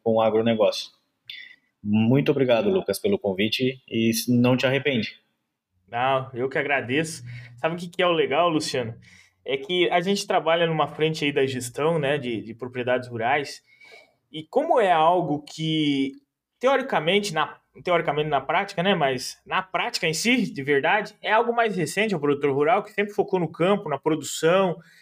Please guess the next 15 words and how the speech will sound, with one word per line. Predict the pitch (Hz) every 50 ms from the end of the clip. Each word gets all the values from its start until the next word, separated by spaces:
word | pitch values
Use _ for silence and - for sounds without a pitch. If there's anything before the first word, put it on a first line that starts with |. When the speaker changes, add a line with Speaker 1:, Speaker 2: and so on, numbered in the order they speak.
| _ _
Speaker 2:
né, | - 139 160
em | 175
diferentes | 160 156 156 - 160 160 175 170 -
culturas, | - - 143 127 139 151 185 214 202 175 151 147
em | 151
diferentes | 156 156 156 156 156 143 151 160 156 160
atividades | 160 160 - - 151 151 147 147 139 135 135
rurais. | 135 131 135 147 170 180 170 - - - _ _ _ _ - - - - - _ -
Então, | 170 170 226 247 -
sempre | - - - - 294 381 392 392 - 302
tem | 254 - 262 240 208
algo | 202 214 233 233 226 233
pra | 233 233 226 220 220
se | - - - - 233
aprender. | 226 - 196 165 120 104 87 - -